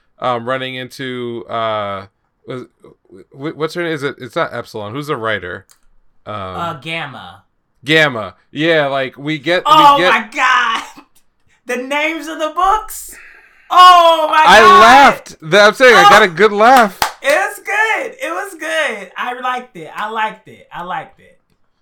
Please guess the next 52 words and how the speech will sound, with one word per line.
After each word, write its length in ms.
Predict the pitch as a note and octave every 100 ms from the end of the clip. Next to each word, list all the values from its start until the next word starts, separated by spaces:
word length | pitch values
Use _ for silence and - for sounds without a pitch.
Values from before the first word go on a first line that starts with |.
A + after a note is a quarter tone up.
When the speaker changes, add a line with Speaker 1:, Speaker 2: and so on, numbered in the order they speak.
| -
Speaker 1:
There 220 | C3 G3
were, 160 | F#3+
there 220 | F#3 C#3+ F3
were 100 | F3
two 280 | - A#3+ A3
halves 420 | F3+ G3 F#3+ D#3+
to 140 | F3
that 260 | D3 D3 B2+
joke 300 | B2+ C#3+ B2
too, 220 | - F3
because 520 | C#3 C3 D3 C3+ A#2
the 120 | A#2 D3
one 260 | E3+ A#3
is 120 | G3+
the 100 | E3
one 180 | D#3 D#3
that 140 | D3+ B2+
they 100 | B2+
show 260 | - E3+
you, 320 | D3 G#2 F#2 - _ _
which 200 | C#3 C3+
is 120 | D3
like, 340 | C#3 C3 - _ _ -
"Oh 140 | D3+
my 160 | D#3 C#3+
God, 440 | C#3+ C#3 C3+ B2+
she 420 | - C#3+ C3+ C3+
has 100 | B2+
just 360 | C#3+ C3 C3+ -
plagiarized 720 | D#3 D3 B2 C#3 C3+ B2+ A#2+
all 180 | C3+ C#3
these 180 | C3+ B2+
stories 440 | - C3+ C3+ B2+
that 100 | B2
I 120 | A#2+
told 340 | A#2+ C3+ C#3 B2
her 300 | A#2+ A2+ G#2+ _ _
that 100 | -
I 140 | C3 C3
grew 260 | A#2+ B2+ C3+
up 140 | C3
with." 260 | A2 G2+ -
And 140 | C3+
that's, 240 | D#3 F3+
like, 220 | E3+ D3 A2+
good 180 | D3+
for 220 | - C#3+ C3
a 40 |
couple 320 | - C3+ C3
laughs 280 | A#2+ A#2+ A#2+
because 320 | A#2+ C3+ B2
A, 460 | A#2+ C#3+ C#3 B2+ A#2+